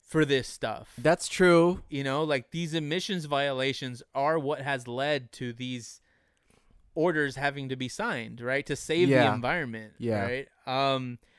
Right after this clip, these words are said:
Speaker 1: but one thing I've noticed in a lot of headlines for this is that they're calling this sort of a ban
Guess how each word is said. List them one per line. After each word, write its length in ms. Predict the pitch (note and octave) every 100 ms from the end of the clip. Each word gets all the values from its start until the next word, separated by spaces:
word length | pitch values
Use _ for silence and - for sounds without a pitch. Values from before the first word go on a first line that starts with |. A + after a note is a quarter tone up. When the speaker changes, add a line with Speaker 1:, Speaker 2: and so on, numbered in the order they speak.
| _ _ _
Speaker 1:
but 120 | D3+
one 260 | D3+ G3+ B3
thing 160 | D4
I've 160 | B3+ E3+
noticed 380 | D#3 E3+ F3 F3+
in 100 | D3+
a 60 |
lot 300 | B2+ B2 C#3+
of 100 | D#3
headlines 800 | B2 C#3+ C3 A#2+ A#2 A2+ A2 - _
for 220 | - C3
this 520 | A#2+ A#2+ A2+ - - _ -
is 300 | D3 C3+ B2
that 320 | C3+ C3 C#3+
they're 160 | C3+ B2+
calling 380 | - F3 E3
this 160 | D3+ C3+
sort 180 | - C#3+
of 120 | B2+
a 100 | B2
ban 640 | A2+ G#2+ B2 A2+ G#2+ A#2